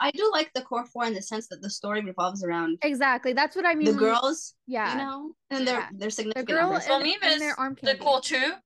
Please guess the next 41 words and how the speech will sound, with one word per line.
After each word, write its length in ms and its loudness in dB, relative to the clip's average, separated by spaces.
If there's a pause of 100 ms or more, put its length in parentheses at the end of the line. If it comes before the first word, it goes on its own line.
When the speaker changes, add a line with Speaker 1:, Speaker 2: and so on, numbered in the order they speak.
(160)
Speaker 3:
and 120 -6
then 140 0
the 100 -2
Speaker 2:
Girl. 80 -4
Speaker 3:
core 160 -4
seven. 380 -6 (200)
The 140 -4
core 220 2
four 180 4
were 120 -2
just 220 -6
there. 760 -6
<laughs> 0 -
Just, 1040 -2
<laughs> 1160 -4
they're 180 0
just 260 -2
around. 460 2
Speaker 1:
You're 100 2
just, 300 -6 (180)
you're 160 -2
just 200 0
a, 180 2
you're 160 0
like, 160 2
"I 120 0
don't 140 0
like 140 -2
the 100 0
boys 240 0
enough 240 -6
for 160 -8
that." 140 -6
Speaker 2:
You're 140 2
like, 220 2
"I 120 2
like 160 2
Speaker 3:
But, 160 0
but 120 2 (200)
basically, 100 6
Speaker 2:
ensemble." 300 0